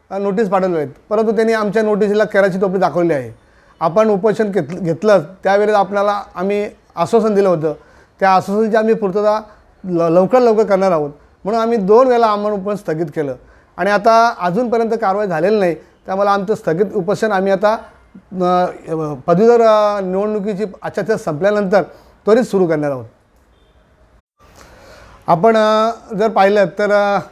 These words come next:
पातालगंगा, पेज नदी, उल्हास नदी आणि नैसर्गिक नदी ना-, न-, कालव्यामध्ये जवळजवळ दीडशेच्या वर अतिक्रमण झालेले आहेत आणि माझ्या माहितीप्रमाणे इथले पाटबंधारे उपअभियंता यांनी योग्य प्रकारे आपलं काम केलेलं आहे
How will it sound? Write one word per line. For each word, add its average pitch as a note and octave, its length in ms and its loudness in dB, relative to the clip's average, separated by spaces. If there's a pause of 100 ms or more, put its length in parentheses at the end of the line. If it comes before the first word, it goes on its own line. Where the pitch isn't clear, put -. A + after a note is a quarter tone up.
(640)
पातालगंगा, G#3 560 2
पेज G3 260 0
नदी, F#3+ 340 -2 (340)
उल्हास F#3 280 2
नदी F3+ 300 0 (180)
आणि F3 120 -4
नैसर्गिक F#3 460 0
नदी F#3 160 0
ना-, F3+ 320 -2
न-, D3+ 260 -4
कालव्यामध्ये F3+ 600 0 (560)
जवळजवळ G#3 440 4
दीडशेच्या F#3+ 480 0
वर G#3+ 120 2
अतिक्रमण F#3+ 480 0
झालेले D#3+ 280 -2
आहेत D3+ 180 0 (560)
आणि A3 500 0 (100)
माझ्या G3 300 2
माहितीप्रमाणे G#3+ 680 0 (380)
इथले G#3 300 2 (400)
पाटबंधारे G#3 420 2
उपअभियंता G3 760 0 (420)
यांनी A3 540 0
योग्य G3+ 260 0
प्रकारे G#3+ 340 2
आपलं G3+ 240 0
काम F#3+ 260 -2
केलेलं G3 300 2
आहे E3 200 0